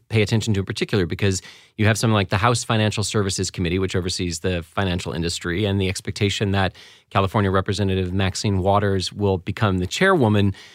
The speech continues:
We might see a lot of bank C E Os testifying, but I'm wondering if it'll be a lot of bark and not much bite if the regulators are already put in place by the Trump administration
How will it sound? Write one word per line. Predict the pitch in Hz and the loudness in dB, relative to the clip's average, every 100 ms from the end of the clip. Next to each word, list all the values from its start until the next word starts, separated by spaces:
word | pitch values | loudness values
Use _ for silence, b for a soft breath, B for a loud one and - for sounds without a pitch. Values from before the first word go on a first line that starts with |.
| B - | B -8
We | 120 120 | 2 4
might | 113 113 110 | 6 4 2
see | - 120 113 | 0 2 2
a | 110 | 2
lot | 107 107 | 2 2
of | 90 | 2
bank | 107 95 | 0 0
C | - 98 98 | -2 0 2
E | |
Os | 98 - | 0 0
testifying, | 160 - 135 117 104 107 B B _ | -2 -2 0 2 2 -2 B B _
but | 147 | 4
I'm | 147 | 6
wondering | 147 175 175 160 | 4 4 4 2
if | 139 139 127 - 131 | 2 0 0 -8 0
it'll | 123 120 | 2 4
be | 131 | 4
a | |
lot | 123 127 | 4 2
of | 110 - | 2 2
bark | 131 180 - | 2 2 0
and | 117 | 2
not | 123 117 | 2 2
much | 117 - _ | -2 -6 _
bite | 113 151 - | 2 2 0
if | 120 | -4
the | - | -2
regulators | 110 120 131 131 123 123 110 | 2 2 4 2 2 2 0
are | - 110 101 | 0 2 2
already | 101 123 131 | 2 2 2
put | 131 120 | 0 2
in | 113 | 0
place | - 117 113 - | 0 0 0 0
by | - 110 | -2 0
the | 123 | 0
Trump | 135 120 | -2 -2
administration | 117 117 110 117 107 - 110 | 0 0 0 0 0 2 0